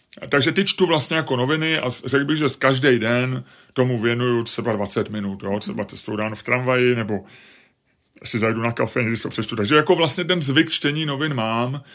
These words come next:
akorát, že jsem si jako vybral ty Timesy, chci číst jako, myslím si, že je zdravý číst jeden titul, že není zdravý jako číst miliony různých těch, takže se snažím číst jako vlastně od začátku do konce,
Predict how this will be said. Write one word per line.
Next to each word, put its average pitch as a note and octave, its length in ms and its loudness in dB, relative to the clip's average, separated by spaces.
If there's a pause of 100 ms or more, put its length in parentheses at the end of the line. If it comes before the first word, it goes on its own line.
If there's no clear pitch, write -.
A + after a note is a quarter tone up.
(120)
akorát, C#3+ 500 2
že C#3+ 320 4 (460)
jsem C3 200 -4
si C#3+ 120 -4
jako C3+ 180 -2
vybral C3+ 320 2 (220)
ty A#2+ 100 -4
Timesy, D3+ 720 0 (180)
chci A#2+ 260 -10
číst - 220 -8
jako, - 180 -8
myslím B2 280 -10
si, A#2+ 100 -8
že C3 80 2
je B2 60 6
zdravý A2+ 360 0
číst - 260 -4
jeden A#2 260 0
titul, B2 420 -2
že A#2 100 -2
není A2+ 220 -4
zdravý A2 540 0 (280)
jako A2 540 0 (160)
číst A2+ 320 -4
miliony A2+ 680 -2
různých G#2+ 540 -2 (220)
těch, G#2+ 240 -4
takže A2 320 0 (180)
se A2+ 140 -4
snažím B2+ 380 -2
číst B2 300 -4
jako A2+ 300 0 (460)
vlastně - 300 -8
od G#2+ 200 -6
začátku A#2+ 480 0
do A2+ 100 -2
konce, A#2 460 -4